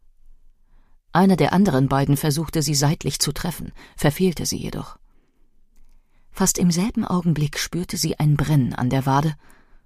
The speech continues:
und wusste sogleich, dass der letzte Gegner mehr Erfolg gehabt hatte. Die Wunde schien nicht besonders tief zu sein. Wenn sie es schaffte, wenigstens zwei der beiden zu einer der Wände zurückzudrängen,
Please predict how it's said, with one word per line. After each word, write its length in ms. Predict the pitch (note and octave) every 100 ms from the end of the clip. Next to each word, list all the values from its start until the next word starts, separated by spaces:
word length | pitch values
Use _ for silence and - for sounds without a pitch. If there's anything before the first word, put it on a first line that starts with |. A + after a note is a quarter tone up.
| -
und 180 | D#3 C#3+
wusste 260 | F3 - D#3+
sogleich, 440 | D#3 D3 D3+ D#3
dass 160 | D3 C#3+
der 140 | D3
letzte 380 | F3+ - - A#2+
Gegner 380 | - F#2 B2 C3+
mehr 280 | D3+ C#3
Erfolg 360 | - - B2+ A2
gehabt 340 | A#2 C#3 -
hatte. 240 | - - C#3 _ _ _ _ - - _ _ _ - _ _ _ _ _ _ -
Die 140 | F3+ D#3+
Wunde 320 | E3+ E3+ E3
schien 220 | D3+ D#3+
nicht 180 | D3+ C#3+
besonders 420 | D3 C#3+ C#3+ C#3+
tief 280 | - D3 -
zu 160 | - D3
sein. 320 | - - - _ _ _ _ _ _ _ _ _ _ -
Wenn 160 | E3+ E3
sie 140 | E3+
es 160 | D#3 -
schaffte, 500 | G#3 G#3 - - C#3+ _ _ _
wenigstens 540 | C#3+ C#3+ - D3+ -
zwei 300 | - E3 F#3+
der 140 | G#3+ D#3+
beiden 320 | D3+ C#3+ D3
zu 180 | - D#3+
einer 260 | D3+ F#3
der 180 | D#3+ C#3+
Wände 280 | E3 G#3+ F#3
zurückzudrängen, 880 | - D3 G#3+ - G#3 - - -